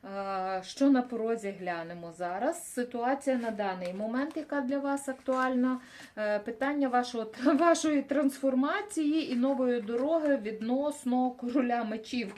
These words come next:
Король мечів в нашому сьогоденні це може бути, е, самі знаєте що, направлення таке доволі складне. Е, і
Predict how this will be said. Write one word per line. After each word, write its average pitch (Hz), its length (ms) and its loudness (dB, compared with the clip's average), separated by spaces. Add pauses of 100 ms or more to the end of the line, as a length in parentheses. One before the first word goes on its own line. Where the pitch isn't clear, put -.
(120)
Король 277 280 2
мечів 254 440 0 (380)
в 226 60 -4
нашому 233 520 0
сьогоденні 220 760 -2
це 220 200 -6
може 220 380 -4
бути, 190 560 -4 (760)
е, 226 540 2
самі 226 400 4
знаєте 208 520 -4
що, 370 560 -4
направлення 190 720 -2
таке 185 360 -6
доволі 190 440 -6
складне. 254 640 -2 (400)
Е, 247 500 2
і 330 320 2